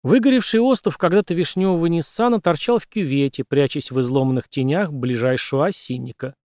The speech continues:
Окружающий машину след от пожара смотрелся среди пространства белых снегов уродливой кляксой. Словно кто-то огромный пытался стереть слишком яркое пятно с бумажного листа,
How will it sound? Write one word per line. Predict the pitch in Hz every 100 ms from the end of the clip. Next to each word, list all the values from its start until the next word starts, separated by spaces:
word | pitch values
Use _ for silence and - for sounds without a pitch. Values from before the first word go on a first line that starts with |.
| _ _ _ _ _ -
Окружающий | 135 139 135 131 131 123 -
машину | 131 131 - 135 127
след | - 135
от | 123 -
пожара | 135 120 143 135
смотрелся | - 123 127 135 135
среди | - 131 131
пространства | - 131 - 139 139 - 131
белых | 127 127 117
снегов | - 131 127 160 - _ _
уродливой | 135 131 123 117 127
кляксой. | 147 139 113 - - 123 - _ _ _ _ _ _ -
Словно | - 262 254
кто-то | - 247 226
огромный | 226 214 254 240 139
пытался | - 139 151 147 139
стереть | - 151 165 -
слишком | 165 - 143
яркое | 131 156 135 151
пятно | 127 143 170 170
с | 131
бумажного | 151 165 147 143 156
листа, | 208 - - 123